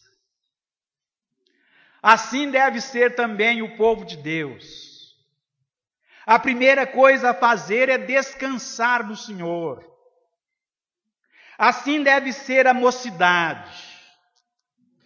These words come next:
A primeira coisa deve ser descansar no Senhor, esperar nele, lançar sobre ele toda a vossa ansiedade,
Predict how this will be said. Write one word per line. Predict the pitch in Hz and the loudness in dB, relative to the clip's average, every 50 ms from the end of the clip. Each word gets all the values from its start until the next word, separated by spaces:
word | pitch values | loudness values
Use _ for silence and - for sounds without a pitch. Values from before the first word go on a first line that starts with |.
| _ _ - _ - | _ _ -20 _ 0
A | 208 220 226 | 0 0 0
primeira | 247 247 226 240 254 254 262 254 | 0 -2 0 2 2 2 2 0
coisa | 254 - 226 247 262 269 269 277 247 269 262 | -2 -2 0 2 4 4 2 2 0 -4 -4
deve | 220 254 262 262 254 254 240 | -2 -2 0 0 -2 -4 -8
ser | - - - 240 254 254 254 - | -10 -6 0 2 2 2 0 0
descansar | 247 254 254 254 - - 262 262 254 220 - - - 240 254 262 262 247 | -2 -2 -2 -2 -4 -6 -4 -4 -4 -6 -8 -4 -2 0 2 2 0 -2
no | 254 262 | -4 -8
Senhor, | - - - 254 240 233 226 233 226 226 214 190 143 - - - - - - _ _ _ _ _ _ _ _ _ _ _ _ _ _ _ _ - | -10 -12 -12 -8 -4 -2 0 0 0 0 -2 -6 -10 -14 -18 -20 -20 -20 -20 _ _ _ _ _ _ _ _ _ _ _ _ _ _ _ _ -8
esperar | 196 233 226 - 214 254 254 247 254 254 262 254 240 | -6 -6 -6 -2 2 2 4 6 6 6 4 4 0
nele, | 226 220 220 226 233 233 226 220 208 165 135 117 - - - - _ _ _ _ _ _ _ _ _ _ _ _ _ _ _ _ _ _ _ _ _ _ - | -2 -4 -2 -2 0 0 0 -2 -4 -6 -10 -16 -20 -20 -20 -20 _ _ _ _ _ _ _ _ _ _ _ _ _ _ _ _ _ _ _ _ _ _ -6
lançar | 175 214 254 254 - - - 262 269 277 269 233 | -2 -2 -2 -2 -2 0 4 4 4 4 2 -4
sobre | - 262 254 254 254 254 240 233 | -4 -2 0 0 0 -2 -2 2
ele | 233 254 262 247 240 247 - - | 4 4 2 2 0 -6 -2 2
toda | 269 294 294 285 277 277 262 | 4 4 4 4 2 0 -2
a | 240 | -2
vossa | 196 214 254 269 277 262 - - 262 | 0 0 0 0 0 0 -4 -10 -10
ansiedade, | 247 220 - - 240 240 247 240 190 180 196 190 190 185 175 165 139 - - - | -10 -10 -12 -12 -8 -4 -4 -2 -2 0 0 2 2 2 0 -2 -4 -8 -16 -20